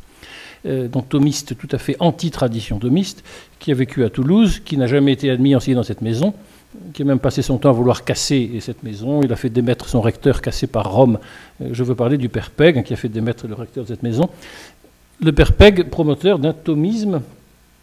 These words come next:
littéraliste, c'est-à-dire qu'il faut interpréter en dehors de toute tradition, il faut aller au texte de saint Thomas et au texte seul en faisant fi.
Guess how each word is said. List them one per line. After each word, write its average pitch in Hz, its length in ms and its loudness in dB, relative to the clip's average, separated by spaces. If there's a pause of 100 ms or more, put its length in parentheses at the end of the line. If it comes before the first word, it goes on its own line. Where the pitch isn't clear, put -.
(300)
littéraliste, 165 840 -2 (200)
c'est-à-dire 131 340 -10
qu'il - 160 -10
faut 156 80 2
interpréter 143 500 0
en 190 120 8
dehors 190 280 10
de 156 100 4
toute - 180 4
tradition, 139 480 0
il 185 60 4
faut 175 120 4
aller 170 140 6
au 151 80 4
texte - 600 2
de 135 120 -2
saint 151 140 -2
Thomas 180 260 2
et - 20 4
au 175 80 4
texte - 340 -4
seul 143 520 6
en 120 80 -4
faisant 135 280 -4
fi. - 100 -16